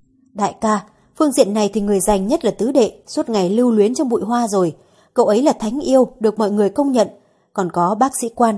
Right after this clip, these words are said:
đang chìm đắm trong tình yêu ngọt ngào, chắc hẳn kinh nghiệm sẽ rất phong phú." Nông Dịch Tiêu nghiêng người, dựa vào trên ghế salon, cười đến giống như một con hồ ly giảo hoạt. "Nhị ca,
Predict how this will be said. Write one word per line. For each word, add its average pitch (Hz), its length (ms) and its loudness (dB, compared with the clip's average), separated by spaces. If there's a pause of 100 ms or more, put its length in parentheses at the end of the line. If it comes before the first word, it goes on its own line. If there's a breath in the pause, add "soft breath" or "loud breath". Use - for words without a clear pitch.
(120)
đang 226 180 -2
chìm 185 240 -2
đắm 196 200 -2
trong 285 180 -2
tình 185 180 -2
yêu 269 160 0
ngọt 214 260 -4
ngào, 185 320 -2 (360 soft breath)
chắc 302 160 -4
hẳn 190 280 -4
kinh 220 160 -2
nghiệm 208 180 0
sẽ 196 140 -4
rất 277 220 -2
phong 208 160 0
phú." 208 360 -2 (1040)
Nông 262 200 0
Dịch 214 260 -4
Tiêu 240 220 2
nghiêng 226 320 -2
người, 180 300 0 (160 soft breath)
dựa 233 160 0
vào 185 280 0
trên 233 140 -2
ghế 196 160 -2 (100)
salon, 208 360 0 (360 soft breath)
cười 214 160 4
đến 190 220 0
giống 226 260 -2
như 262 180 -2
một 175 200 -4
con 240 180 -4
hồ 208 200 -2
ly 214 240 -2 (120)
giảo 180 140 -2
hoạt. 165 260 -4 (1040)
"Nhị 240 240 -2
ca, 247 280 2